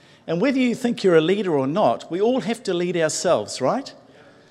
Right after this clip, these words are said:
So in a sense, you know, we can all learn to flow in these different gifts. These are motivational gifts, more a function of your personality.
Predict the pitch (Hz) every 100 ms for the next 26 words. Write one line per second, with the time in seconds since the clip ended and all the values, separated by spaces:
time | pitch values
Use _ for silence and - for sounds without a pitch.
0 | _ _ _ - 180 170 175 160 151 202
1 | 185 - 160 147 151 165 175 165 170 165
2 | 151 143 139 131 - 139 131 107 104 113
3 | 113 107 127 - 113 - 104 - - -
4 | - _ - 139 131 120 117 113 110 -
5 | 113 98 104 92 - - - - _ 156
6 | 165 - 139 131 - 113 98 110 - 113
7 | - 104 98 98 -